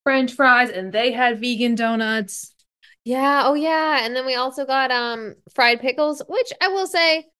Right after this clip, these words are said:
Speaker 2: not my favorite fried pickle, but it was, like, good.
Speaker 1: I agree. I, well, I've also never had a fried pickle. So as a
Speaker 2: Oh.
Speaker 1: first fried pickle, I do think the ba-, like, the batter was a little bit thick and they were greasy.
Speaker 2: Yeah.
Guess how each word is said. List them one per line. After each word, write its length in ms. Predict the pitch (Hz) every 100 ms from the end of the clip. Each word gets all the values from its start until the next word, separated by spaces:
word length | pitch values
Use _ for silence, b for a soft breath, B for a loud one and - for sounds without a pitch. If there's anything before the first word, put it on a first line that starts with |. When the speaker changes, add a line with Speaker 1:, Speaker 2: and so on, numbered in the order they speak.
| _ -
Speaker 2:
not 220 | 339 320
my 100 | 339
favorite 320 | 302 254 247
fried 220 | 269 262 254
pickle, 380 | 262 247 247
but 180 | 220 233
it 60 | 214
was, 120 | 202
like, 200 | 185 165
good. 340 | 143 127 156 - _ _ -
Speaker 1:
I 120 | 262
agree. 300 | 254 226 208
I, 140 | 214 220
well, 180 | 254
I've 160 | 240 240
also 260 | 254 302 302
never 320 | 277 240 226
had 800 | 190 208 202 196 208 202 202 - _ _ -
a 80 | 214
fried 340 | - 214 214
pickle. 600 | 220 220 233 240 254 233 _ _ _ _ _ -
So 160 | 233
as 180 | 214 208
a 80 | 214 208
Speaker 2:
Oh. 160 | 170
Speaker 1:
first 160 | 233 -
fried 240 | 254 247 226
pickle, 640 | 247 240 233 233 226 - _ _ _ _ 226
I 80 |
do 180 | 226 294
think 240 | 311 294 262
the 220 | 233 190
ba-, 300 | 190 196 -
like, 160 | 196 185
the 200 | 190 165 -
batter 300 | 180 190 190
was 180 | 185 - -
a 80 | -
little 220 | 180 175
bit 240 | 170 180 185
thick 420 | 180 160 - -
and 220 | 190 185 185
they 100 | 175
were 120 | 175
greasy. 720 | 175 175 175 - - - 185 _ -
Speaker 2:
Yeah. 520 | 214 202 185 175 165